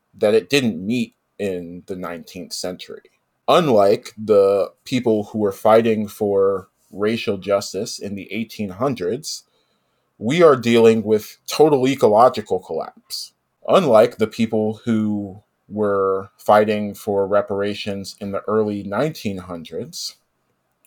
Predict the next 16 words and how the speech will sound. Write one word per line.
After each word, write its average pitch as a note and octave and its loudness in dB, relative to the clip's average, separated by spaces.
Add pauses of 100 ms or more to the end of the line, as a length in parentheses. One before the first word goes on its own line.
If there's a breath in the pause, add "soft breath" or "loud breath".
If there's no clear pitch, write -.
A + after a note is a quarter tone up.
(120)
we C#3+ 0 (320)
have A#2+ 2
the G#2+ -4
science B2+ 2
to G#2 -8
know F#2+ -8 (560)
that G2+ 2
the G#2+ -4
Industrial B2 4
Revolution A2+ 2
that G#2 -6
they G2 0
were F2+ -4 (680)
living G2+ -4
through F#2 -12 (760)
is G#2 0